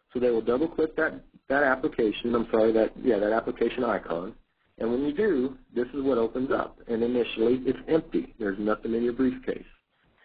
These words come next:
And as I've already mentioned, you have the menu icon in the upper left,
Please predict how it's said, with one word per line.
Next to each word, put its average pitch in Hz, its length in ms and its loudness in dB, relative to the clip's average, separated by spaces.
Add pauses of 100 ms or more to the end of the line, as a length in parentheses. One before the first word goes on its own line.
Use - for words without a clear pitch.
(140)
And 120 100 0
as 123 120 0
I've 123 120 0
already 147 220 4
mentioned, 139 440 0
you 117 120 -2
have 120 280 2
the 107 60 -2
menu 127 420 4
icon 131 580 2
in 113 80 -8
the 107 140 0
upper 135 180 0
left, 113 360 2